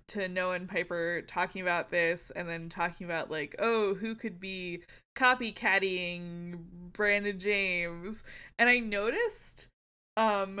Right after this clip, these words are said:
<laughs> the, the, like, photos that they're looking at in this scene are, like, the exact same crime scene photos that the <laughs> sheriff has later.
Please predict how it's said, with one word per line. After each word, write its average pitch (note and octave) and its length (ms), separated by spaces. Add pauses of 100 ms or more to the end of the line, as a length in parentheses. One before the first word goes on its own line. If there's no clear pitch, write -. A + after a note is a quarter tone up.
<laughs> - 60
the, C4 360 (120)
the, C4 200
like, C4+ 240
photos B3 640
that - 220
they're A#3 180
looking G#3 400
at A3 240
in G3+ 140
this G3+ 180
scene G3+ 360
are, G3+ 160
like, G3+ 260
the G3+ 160
exact F3+ 640
same A#3+ 380
crime F3 380
scene A3 280
photos A3 400
that B3+ 120
the A3 80
<laughs> - 0
sheriff D#4+ 520
has C#4 300
later. G3 400